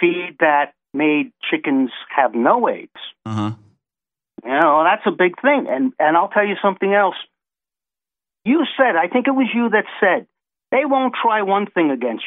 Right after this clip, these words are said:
Speaker 1: you. They'll try, like, seven, eight, and nine, and they'll go down the line.
Speaker 2: Uh-huh.
Speaker 1: And this is part of it. If chicken eggs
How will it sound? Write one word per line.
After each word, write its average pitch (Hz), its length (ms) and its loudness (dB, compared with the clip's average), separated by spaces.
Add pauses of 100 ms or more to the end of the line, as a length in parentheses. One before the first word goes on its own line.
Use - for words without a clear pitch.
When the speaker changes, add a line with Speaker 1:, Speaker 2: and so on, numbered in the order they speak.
Speaker 1:
you. 101 160 -14 (100)
They'll 131 140 -4
try, 147 240 0
like, 139 200 -2 (120)
seven, 160 320 0
eight, 151 200 -4
and - 160 -20
nine, 127 300 0
and 107 140 -4
they'll 160 100 2
go 180 160 0
down 170 280 2
the 156 60 0
line. 151 360 0 (180)
Speaker 2:
Uh-huh. 113 300 -2
Speaker 1:
And 104 100 -6
this 147 140 -4
is 277 100 -4 (140)
part 254 220 2
of 208 120 -2
it. - 100 -8
If - 120 -6 (200)
chicken 285 280 2
eggs 233 320 0